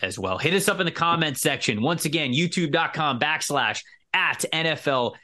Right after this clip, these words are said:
Stock Exchange. That's where you can find us on the new channel. We would love for you to subscribe, like the video,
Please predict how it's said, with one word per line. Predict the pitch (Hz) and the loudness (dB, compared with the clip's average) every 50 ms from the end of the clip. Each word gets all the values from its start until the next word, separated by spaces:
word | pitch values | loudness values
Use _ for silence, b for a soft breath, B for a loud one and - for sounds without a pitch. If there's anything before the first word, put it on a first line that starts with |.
| B | B
Stock | - - - - 151 139 147 135 - - | -6 -4 -2 0 2 2 0 0 -2 -2
Exchange. | 131 113 104 - - - 151 147 147 139 120 | -4 -2 -2 -2 0 0 0 0 0 0 0
That's | 139 143 147 147 - | 0 0 0 0 0
where | 139 135 | 2 2
you | 131 113 | 2 2
can | 127 98 | 0 -2
find | - 139 135 135 131 | 0 0 0 2 0
us | 123 - | 0 0
on | 131 113 | 0 0
the | 113 107 | 2 2
new | 120 139 139 | 2 2 2
channel. | 127 - - 139 135 131 131 131 123 117 B B B B B | 0 0 -2 -2 0 0 0 -2 -2 -4 B B B B B
We | 117 110 | -2 0
would | 107 107 107 | 0 2 2
love | 120 127 131 127 | 2 0 0 0
for | - 139 | 0 0
you | 127 123 | 0 0
to | 120 107 | 0 0
subscribe, | - 120 104 - - - 131 127 123 120 117 117 110 | -2 -4 -4 -4 -2 -2 0 0 0 0 -2 0 0
like | 117 120 127 123 120 | 0 0 0 0 -2
the | - 110 | -2 -2
video, | 101 120 113 117 113 110 110 110 110 | 0 0 0 0 0 0 2 0 0